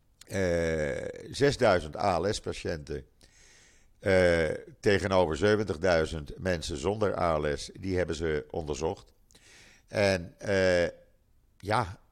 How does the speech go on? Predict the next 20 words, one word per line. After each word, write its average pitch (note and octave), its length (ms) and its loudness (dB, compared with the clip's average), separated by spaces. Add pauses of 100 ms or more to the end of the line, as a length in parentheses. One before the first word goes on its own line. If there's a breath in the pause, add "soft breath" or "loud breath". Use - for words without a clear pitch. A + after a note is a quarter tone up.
(380)
eh, G#2+ 220 -8 (180)
het G2+ 200 -4
helpt G#2+ 540 -2 (260)
wat B2 260 -2
ze C#3 100 -4
uitgevonden G#2 640 -4
hebben. D#2+ 240 -4 (560 loud breath)
Dus B2+ 380 -2 (400)
ga C#3+ 400 -2
het - 200 -2
even G2+ 360 0
lezen E2+ 500 -2
op D#2+ 320 -6
Israël G#2+ 400 -4
Nieuws. D#2 340 -12 (1300 loud breath)
En D3 160 0
dan, D#3+ 320 6 (200)
ja, B2+ 640 4
alledaags B2+ 720 4
in, A2+ 360 -2